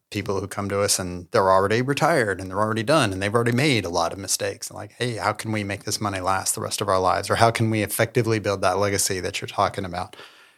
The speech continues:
Um, so I just try to meet people where they are. It's kind of a no judgment, no shame zone because I haven't made perfect decisions with my money over my lifetime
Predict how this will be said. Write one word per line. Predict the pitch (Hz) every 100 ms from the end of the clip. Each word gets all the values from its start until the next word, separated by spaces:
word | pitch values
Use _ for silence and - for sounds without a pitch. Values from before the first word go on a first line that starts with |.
| _
Um, | 104 101 95
so | -
I | 156
just | 190 185
try | 180
to | 117
meet | 110 117
people | - 117 101 90 - - _ _
where | - 110 113
they | 95
are. | 85 92 110 147 139 _ _
It's | -
kind | 113
of | 95
a |
no | 92 95 104
judgment, | 101 95 95 107 104
no | 104 98
shame | - 90 92 107 131 127 - -
zone | 107 113 127 139 156 -
because | 107 107 92 90 - - _ _ _ _ -
I | 85 92
haven't | 110 110 127 -
made | 131 131
perfect | - - 151
decisions | 113 120 127 131
with | 131 123 -
my | 120 101 95
money | 110 131 147 143
over | 113 92
my | 87 110
lifetime | 147 143 - 135